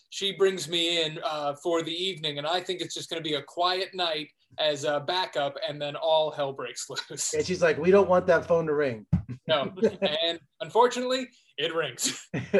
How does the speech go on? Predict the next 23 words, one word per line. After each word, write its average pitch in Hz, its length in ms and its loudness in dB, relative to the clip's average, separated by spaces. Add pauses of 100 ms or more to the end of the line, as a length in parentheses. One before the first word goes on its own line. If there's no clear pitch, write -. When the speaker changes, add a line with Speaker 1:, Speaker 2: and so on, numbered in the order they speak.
(340)
Speaker 2:
Well, 160 260 6
we 135 80 2
hope 190 240 6
so, 170 200 4
because 165 320 2
then 160 100 -2
we 165 80 0
have 160 160 6
the 156 60 -6
best 165 260 2
part 170 120 4
of 165 60 -4
the 160 60 -6
movie - 180 0
happens. - 320 -10 (300)
Speaker 1:
For 165 160 0
Speaker 2:
Um, 190 160 6
Speaker 1:
sure. 156 220 4 (380)
Speaker 2:
let's 233 160 6
talk 277 100 6
about 220 220 8
Emily 202 220 8
Tosta. 185 400 4